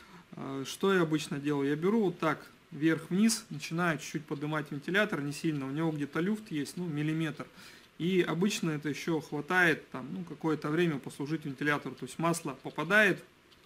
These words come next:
в пятно контакта, и вентилятор после этого начинает, э,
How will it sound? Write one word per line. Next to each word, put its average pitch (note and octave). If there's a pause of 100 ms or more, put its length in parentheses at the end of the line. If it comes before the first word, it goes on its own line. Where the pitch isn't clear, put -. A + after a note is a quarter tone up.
(560)
в -
пятно E3
контакта, C#3+ (360)
и F3+
вентилятор F3+
после D#3+
этого D3
начинает, D#3 (120)
э, C3+